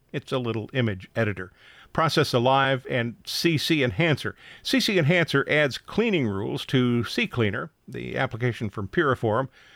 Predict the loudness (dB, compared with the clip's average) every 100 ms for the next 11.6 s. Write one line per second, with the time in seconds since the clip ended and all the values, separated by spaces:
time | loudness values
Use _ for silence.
0 | -16 -4 2 4 2 0 -6 -14 -2 0
1 | 2 2 0 -2 0 0 2 2 -2 0
2 | 2 2 0 0 0 2 0 0 -2 -2
3 | -2 -2 -4 0 2 2 0 -2 0 -2
4 | -2 -4 -2 0 0 -2 -8 -4 -2 -2
5 | -2 0 2 2 2 -2 -6 -4 -2 -6
6 | -10 -12 -2 2 2 2 0 -2 -2 0
7 | 2 2 -2 -4 -10 _ _ -20 -20 -4
8 | -2 -2 -2 2 2 2 2 0 0 2
9 | 4 4 4 2 -2 -2 2 2 2 2
10 | 0 -2 -6 -4 -2 -2 2 2 2 0
11 | 0 0 0 -2 -4 -6